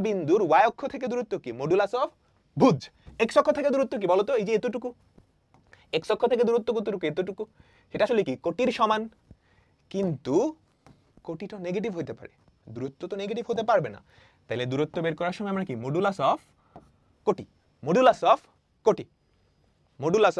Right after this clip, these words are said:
of কোটি। ঠিক আছে, এক্স অক্ষ থেকে দূরত্ব modulus of কোটি, ওয়াই অক্ষ থেকে দূরত্ব modulus of ভুজ। উল্টা হবে, modulus of ভুজ। ক্লিয়ার,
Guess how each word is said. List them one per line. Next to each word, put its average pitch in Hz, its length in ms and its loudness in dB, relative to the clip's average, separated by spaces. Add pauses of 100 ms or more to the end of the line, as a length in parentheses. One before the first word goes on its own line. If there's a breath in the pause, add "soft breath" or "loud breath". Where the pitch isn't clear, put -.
of 277 80 4 (220)
কোটি। 139 240 -6
ঠিক 247 120 -2
আছে, 208 180 -8
এক্স 220 180 -2
অক্ষ - 80 -8 (100)
থেকে 269 180 -4
দূরত্ব 269 260 -4 (360)
modulus 202 360 0
of 208 60 -8 (120)
কোটি, 302 200 0 (400)
ওয়াই 123 220 2
অক্ষ - 120 -14 (100)
থেকে - 180 -8
দূরত্ব 190 220 -4 (100)
modulus 127 320 -4
of 165 60 -10 (120)
ভুজ। 123 160 -6 (220)
উল্টা 220 220 -4
হবে, - 140 -18 (440)
modulus 151 340 -2
of 285 60 -8 (440)
ভুজ। - 160 -8 (420)
ক্লিয়ার, 233 240 6